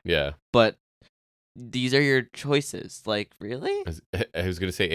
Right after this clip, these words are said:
Speaker 1: A R Fox. I think they wrestle next week on Dynamite. I think I
Speaker 2: Yeah,
Speaker 1: just saw that.
Speaker 2: Swerve and A R, that,
Speaker 1: That
Speaker 2: that
Speaker 1: should be
Speaker 2: should
Speaker 1: awesome.
Speaker 2: That should be sweet.
Speaker 1: Yeah, I'm sure there's gonna be shenanigans by the big boys, but whatever.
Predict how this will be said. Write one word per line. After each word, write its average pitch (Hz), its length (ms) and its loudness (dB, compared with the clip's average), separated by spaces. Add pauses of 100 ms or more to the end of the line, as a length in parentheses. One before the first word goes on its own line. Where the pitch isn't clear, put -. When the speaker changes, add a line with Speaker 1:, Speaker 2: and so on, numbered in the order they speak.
Speaker 1:
A 87 40 4
R 80 100 2
Fox. 82 380 -2
I 73 60 -4
think 87 220 -8
they 92 140 -2
wrestle 71 380 -4
next 65 260 -12
week 71 160 -10
on 67 140 -10
Dynamite. 71 440 -6
I - 40 -12
think 80 200 -10
I 113 40 -2
Speaker 2:
Yeah, 101 100 0
Speaker 1:
just 117 180 -8
saw 67 180 -4
that. - 100 -6
Speaker 2:
Swerve 101 260 -2
and 92 260 -6
A - 80 -8
R, 95 100 -4
that, - 100 -14
Speaker 1:
That 98 280 2
Speaker 2:
that 120 100 -2
Speaker 1:
should 113 100 0
be 85 60 0
Speaker 2:
should 73 80 0
Speaker 1:
awesome. 87 280 2
Speaker 2:
That 107 100 -12
should 98 100 -18
be 95 60 -16
sweet. - 360 -16 (100)
Speaker 1:
Yeah, 78 220 -2
I'm 95 160 0
sure 95 240 -2
there's 80 200 -4
gonna 78 200 -6
be 76 80 -6
shenanigans 76 580 -6
by 73 160 -4
the 69 80 -6
big 71 180 -8
boys, 69 300 -8
but 50 220 -12 (140)
whatever. 57 340 -12